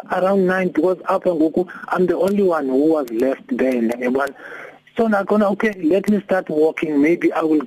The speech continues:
get ilantuka i-, i-transport, ne, uyabona? So le area ndandikuyo ingaseGoodwood, eCape Town, because mna ndisuka ngase N one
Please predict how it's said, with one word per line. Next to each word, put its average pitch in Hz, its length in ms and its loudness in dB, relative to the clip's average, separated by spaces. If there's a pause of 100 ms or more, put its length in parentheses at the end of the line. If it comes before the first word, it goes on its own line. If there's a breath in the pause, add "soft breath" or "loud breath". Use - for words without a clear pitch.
get 143 280 0
ilantuka 135 840 -2
i-, 135 680 0 (920)
i-transport, 139 840 -2
ne, 110 160 2 (100)
uyabona? 117 340 0 (520 loud breath)
So 202 340 2
le 165 300 2
area 202 460 2
ndandikuyo 151 840 0
ingaseGoodwood, 135 1080 0
eCape 147 340 -2
Town, 135 200 -2
because - 240 0
mna 131 160 2
ndisuka 139 300 0
ngase 226 280 -2
N 233 180 2
one 135 200 0